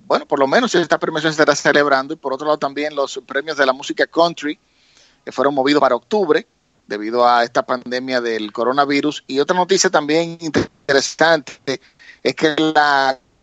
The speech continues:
academia, la academia, eh, productora de los premios de los Oscars, está, est-, eh, bueno,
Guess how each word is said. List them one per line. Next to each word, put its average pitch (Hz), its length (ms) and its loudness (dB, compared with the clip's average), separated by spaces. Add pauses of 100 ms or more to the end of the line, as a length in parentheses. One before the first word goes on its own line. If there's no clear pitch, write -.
(140)
academia, 135 680 -6 (460)
la 104 160 -6
academia, 139 840 0 (280)
eh, 113 420 -8 (340)
productora 117 420 4
de 208 40 4
los 147 100 0
premios 139 240 -2
de 139 60 0
los 131 140 0
Oscars, 147 380 0 (220)
está, 143 380 0
est-, - 340 -12
eh, 131 100 -4
bueno, 151 300 -4